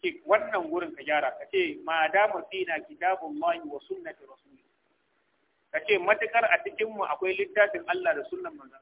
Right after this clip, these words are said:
Allah. Ɗalibin har ya gyara, zai karanta ya ce, "Tsaya barkaci." Ya ce, "Ai, ɗan Adam, la tu'manu alaihi fitna." Ai, ba ka lamunce ma ɗan Adam fitina.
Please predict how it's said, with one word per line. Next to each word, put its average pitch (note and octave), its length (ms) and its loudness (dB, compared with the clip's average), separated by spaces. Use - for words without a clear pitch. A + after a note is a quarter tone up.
Allah. - 160 -20
Ɗalibin A#3 420 6
har A3 120 8
ya A3+ 220 10
gyara, A3+ 480 10
zai A3 120 -2
karanta F#3+ 340 4
ya F#3 120 0
ce, G3 120 0
"Tsaya F3+ 200 6
barkaci." - 400 -2
Ya F#3+ 140 2
ce, G#3 80 2
"Ai, A3 260 2
ɗan A#3+ 220 2
Adam, A#3+ 260 4
la F#3 220 8
tu'manu G#3 460 -2
alaihi D#3+ 440 0
fitna." - 260 -16
Ai, A3+ 120 6
ba B3+ 180 10
ka A3 180 10
lamunce G3 460 6
ma F3 100 0
ɗan E3 160 0
Adam D#3 240 0
fitina. C3+ 280 -16